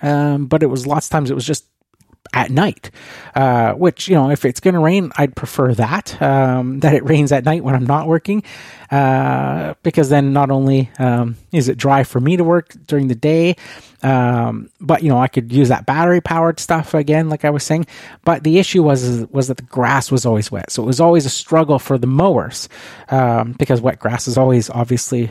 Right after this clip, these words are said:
uh, tougher to mow, uh, than it is, uh, you know, if it's dry. Um, although there's certain situations, uh, that I will say that I actually prefer, um, a little bit of moisture on the ground, um,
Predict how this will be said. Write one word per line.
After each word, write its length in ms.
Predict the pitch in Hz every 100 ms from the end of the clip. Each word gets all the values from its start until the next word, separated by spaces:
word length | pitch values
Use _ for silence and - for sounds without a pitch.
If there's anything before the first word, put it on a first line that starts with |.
| -
uh, 140 | 117 -
tougher 300 | 160 - 139
to 80 | 135
mow, 440 | 131 127 123 120 -
uh, 220 | 123 123
than 240 | 117 127
it 100 | 123
is, 300 | 113 110 107 - - - -
uh, 480 | 107 110 107 104 107 110
you 160 | 160
know, 100 | 120 -
if 160 | 131
it's 200 | 110 -
dry. 400 | - 127 120 - - - - - - - -
Um, 420 | 120 113 110 117
although 220 | 160 220
there's 200 | 220 220
certain 640 | - 226 226 185 190 185 160 - - _
situations, 1200 | - - 190 - 180 156 160 160 - 101 143 -
uh, 220 | 143 139
that 160 | 135 139
I 80 | 139
will 240 | 131 139
say 340 | 135 - 127 120
that 140 | 117
I 80 | 117
actually 260 | 127 -
prefer, 640 | 170 - - - 110 131 202 - - - - _
um, 340 | 131 135 127 127
a 80 | 123
little 380 | 117 127 147
bit 260 | 143 139 139 123
of 100 | 117
moisture 540 | 117 147 - - 165
on 100 | 165
the 60 | 165
ground, 480 | 156 160 180 196 -
um, 720 | 135 135 127 127 127 135 123